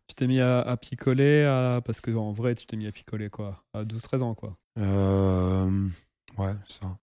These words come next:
Speaker 1: Pour dormir ?
Speaker 2: D'ab-, non, non, non. En, en premier lieu, pour rigoler.
Speaker 1: C'était pour le fun, quand même.
Speaker 2: En premier lieu, c'était
Speaker 1: Ouais.
Speaker 2: pour le fun. Et ensuite, j'ai réalisé que ça m'aidait à dormir.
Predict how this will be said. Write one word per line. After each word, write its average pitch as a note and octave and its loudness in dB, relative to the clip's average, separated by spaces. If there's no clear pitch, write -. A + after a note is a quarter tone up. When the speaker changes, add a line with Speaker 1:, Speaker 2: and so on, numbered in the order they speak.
Speaker 1:
Pour C3+ -2
dormir ? D#3 2
Speaker 2:
D'ab-, A#2+ 2
non, D3 4
non, C#3 4
non. C3 2
En, G#2 -10
en A2+ -6
premier C#3+ -4
lieu, D3 4
pour G#2+ -2
rigoler. G#2+ 0
Speaker 1:
C'était C#3 -6
pour - -2
le E3 2
fun, A2+ 4
quand A2 -8
même. G#2 -8
Speaker 2:
En - 0
premier C3+ 0
lieu, D3 4
c'était B2 0
Speaker 1:
Ouais. G#2+ -6
Speaker 2:
pour G#2 -2
le F#2 -4
fun. A#2+ -2
Et G2+ -8
ensuite, G#2 -2
j'ai B2 0
réalisé A#2+ 2
que - -4
ça A#2 -2
m'aidait A2+ 2
à A#2 0
dormir. G#2+ -6